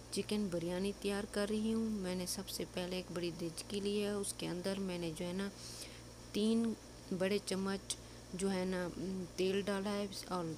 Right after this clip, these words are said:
प्याज, अस-, लहसुन और अदरक का पेस्ट डाला है। इसके अंदर फिर मैं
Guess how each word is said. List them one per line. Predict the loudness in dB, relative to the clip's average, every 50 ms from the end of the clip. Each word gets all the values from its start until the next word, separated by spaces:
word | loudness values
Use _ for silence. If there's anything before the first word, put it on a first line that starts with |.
| -6 -4 -2
प्याज, | 0 0 2 2 0 0 0 0
अस-, | -2 0 0 2 2 0 0 -6 -12 -14 -14 -14 -14 -14 -14 -14 -10 -6 -4
लहसुन | -2 0 0 2 2 2 2 2 0 0
और | -2 -2 -4 -6
अदरक | -4 -4 -2 -2 -2 -4 -4 -6
का | -6
पेस्ट | -6 -4 -4 -2 0 4 4 2 2 0 -2
डाला | 0 0 0 0 0
है। | 0 0 0 -2 -4 -4 -8 -12 -12 -12 -12 -12 -12 -12 -12 -12 -6 -2
इसके | 0 0 0 0 0 0
अंदर | 0 2 0 0 -2
फिर | -2 -2 -4 -2
मैं | -2 -2 -4